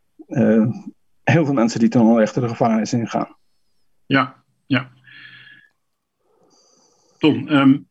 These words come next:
Speaker 2: dan zijn we nu gekomen aan de strategieën, hè, waar het eigenlijk om
Speaker 1: Ja.
Speaker 2: gaat.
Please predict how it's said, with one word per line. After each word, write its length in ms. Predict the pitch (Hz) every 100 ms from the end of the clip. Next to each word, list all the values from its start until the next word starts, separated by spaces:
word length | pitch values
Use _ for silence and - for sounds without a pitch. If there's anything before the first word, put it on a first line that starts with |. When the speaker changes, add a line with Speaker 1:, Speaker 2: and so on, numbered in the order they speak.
| _
Speaker 2:
dan 200 | - 131
zijn 140 | 143
we 120 | 143 175
nu 80 |
gekomen 420 | 143 - 139 131 127
aan 340 | 120 113 110
de 100 | 110
strategieën, 640 | - 117 107 - - 87
hè, 140 | 95 143
waar 120 | 110
het 100 | 107
eigenlijk 380 | 113 104 - -
om 80 | 135
Speaker 1:
Ja. 80 | 131
Speaker 2:
gaat. 380 | 143 - _